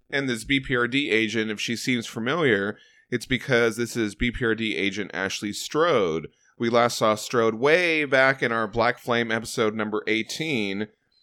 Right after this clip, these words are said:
The issue of War on Frogs number three acts as the epilogue to that story. And in this story, Ashley meets Liz.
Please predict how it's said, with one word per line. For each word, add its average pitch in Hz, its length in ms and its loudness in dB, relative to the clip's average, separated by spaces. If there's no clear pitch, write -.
The 117 200 2
issue 123 320 2
of 104 120 -8
War 113 360 0
on 107 140 -2
Frogs 107 400 0
number 104 200 -4
three 120 380 -4
acts 104 300 -2
as 95 140 -4
the 98 160 -6
epilogue 92 520 -4
to 95 260 -6
that 92 240 -2
story. 110 680 -4
And 110 140 -2
in 117 180 -2
this 110 140 -2
story, 104 600 0
Ashley 104 460 -2
meets 101 340 -6
Liz. 135 680 2